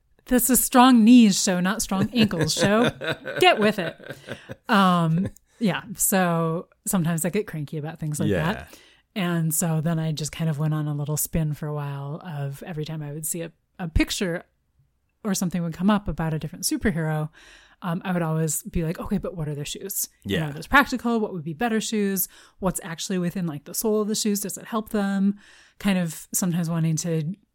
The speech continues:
Speaker 1: get in my own little head about the technical specifications of the shoes that they were wearing.
Speaker 2: <laughs>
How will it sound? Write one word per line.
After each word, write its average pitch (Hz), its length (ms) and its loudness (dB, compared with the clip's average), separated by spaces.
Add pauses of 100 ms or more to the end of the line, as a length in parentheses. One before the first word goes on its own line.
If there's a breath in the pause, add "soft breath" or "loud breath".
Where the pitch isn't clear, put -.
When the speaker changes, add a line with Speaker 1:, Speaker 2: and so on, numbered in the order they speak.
(400)
Speaker 1:
get 208 200 0
in 214 60 0
my 185 140 2
own 175 140 0
little 170 180 -2
head 175 260 -2
about 170 340 -6
the - 40 -20
technical 185 460 -6
specifications 190 1080 -4
of 160 120 -6
the 180 80 -4
shoes 175 260 -4
that 214 100 -4
they 196 120 2
were 196 80 2
wearing. 196 440 2
Speaker 2:
<laughs> - 40 -20